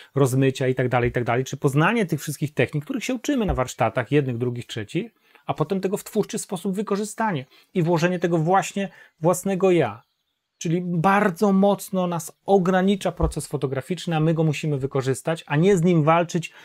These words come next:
i próbować robić fotorealistyczne zdjęcia. Fotorealizm w postaci, nie wiem, Lightroom, Photoshop i te krajobrazy, które wszędzie oglądamy, które są tak po prostu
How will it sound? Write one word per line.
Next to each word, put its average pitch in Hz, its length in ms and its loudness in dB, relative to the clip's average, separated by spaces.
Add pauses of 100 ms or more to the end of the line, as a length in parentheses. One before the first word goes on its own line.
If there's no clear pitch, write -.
(120)
i 160 80 0
próbować 170 440 2
robić 170 260 -2
fotorealistyczne 180 800 -2
zdjęcia. 190 440 -2
Fotorealizm 170 760 4 (320)
w - 60 -20
postaci, 165 480 0
nie 165 180 2
wiem, 113 260 0 (360)
Lightroom, 180 720 2 (400)
Photoshop 170 800 0
i - 140 -8
te 156 140 -2
krajobrazy, 156 600 4
które 151 220 2
wszędzie 151 300 0
oglądamy, 151 520 2
które 147 200 0
są 143 200 -2
tak - 280 0
po 143 120 -8
prostu 139 600 0